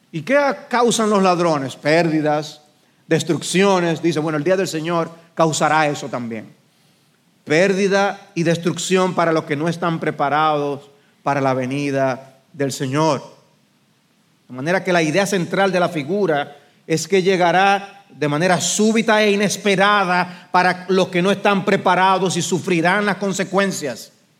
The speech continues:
Pero esa figura también sirve para desanimar a todo aquel que quiera hacer cálculos precisos para predecir cuándo ocurrirá el, ese evento. No, es como un ladrón en la noche.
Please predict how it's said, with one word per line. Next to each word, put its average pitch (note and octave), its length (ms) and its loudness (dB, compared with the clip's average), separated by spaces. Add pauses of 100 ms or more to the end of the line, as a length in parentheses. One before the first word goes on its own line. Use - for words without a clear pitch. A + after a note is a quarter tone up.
(1080)
Pero F#3 120 0
esa A#3 120 0
figura A#3+ 340 2
también G3 680 2
sirve G3 340 0
para F3 720 -2
desanimar F3+ 1400 0 (640)
a D3+ 200 -2
todo A#3 240 2
aquel A3+ 520 0
que F#3+ 220 0
quiera G#3+ 300 0
hacer G3+ 360 -2
cálculos A3 500 0
precisos F#3+ 580 -2
para E3+ 200 -2
predecir E3 440 -4
cuándo F3+ 220 -2
ocurrirá D#3 340 -2
el, C#3+ 220 -6
ese C3+ 260 -8
evento. G#2+ 340 -12 (920)
No, F3+ 100 -10
es E3+ 80 -8
como C#3+ 160 -6
un E3 60 0
ladrón E3 260 0
en F3 80 -2
la E3+ 60 -2
noche. G#3+ 320 -6